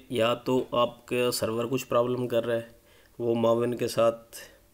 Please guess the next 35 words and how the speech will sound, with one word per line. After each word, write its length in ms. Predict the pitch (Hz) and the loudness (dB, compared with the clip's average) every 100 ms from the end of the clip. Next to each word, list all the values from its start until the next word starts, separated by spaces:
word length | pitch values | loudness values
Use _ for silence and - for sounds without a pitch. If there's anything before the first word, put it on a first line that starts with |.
| _ - | _ -12
जो 200 | 135 113 | -4 -2
है 200 | 113 113 | 2 2
वो 380 | 110 110 110 - | 0 -4 -6 -6
कंपैटिबल 600 | 113 107 110 110 120 123 123 | -4 0 0 0 0 0 0
नहीं 240 | 120 113 | -2 -2
है, 140 | 117 - - - _ 135 | -6 -12 -20 -20 _ -2
या 120 | 135 | -2
फिर 200 | 135 135 | 0 0
आपके 300 | 127 - 127 | 0 0 -4
प्रोजेक्ट 440 | 120 120 120 117 | 0 -2 -2 -4
के 100 | - | -4
अंदर 200 | 113 113 | -4 -4
कुछ 200 | 104 104 - | -4 -10 -8
गलतियाँ 340 | 95 95 92 | -10 -8 -10
हो 80 | - | -10
सकती 360 | - - - - | -16 -18 -20 -18
हैं। 140 | - - _ _ _ _ - _ - _ _ _ _ - | -18 -20 _ _ _ _ -20 _ -20 _ _ _ _ -20
तो 100 | - | -12
उम्मीद 360 | 110 113 139 147 | -6 0 0 2
है 60 | 147 | 0
कि 120 | 143 | 2
आपको 380 | 131 131 - 123 | 2 0 -4 -4
समझ 320 | 123 131 127 | 0 0 2
आ 140 | 113 | 2
गया 120 | 120 | 4
होगा 280 | 131 120 123 | 2 2 -2
कि 500 | 117 - 120 117 113 117 | -4 -4 -2 -2 -2 -2
Tomcat 420 | 120 120 123 120 | -2 -2 -4 -4
Apache 460 | 110 113 110 117 | -2 0 0 -4
को 180 | 110 117 | -4 -2
डाउनलोड 480 | 113 110 110 113 113 | -2 -2 -2 -2 -4
कैसे 280 | 113 107 113 | -6 -4 -4
करना 280 | 110 110 110 | -4 -2 -2
है, 140 | 110 | -2
उसको 300 | 107 - - | -4 -6 -12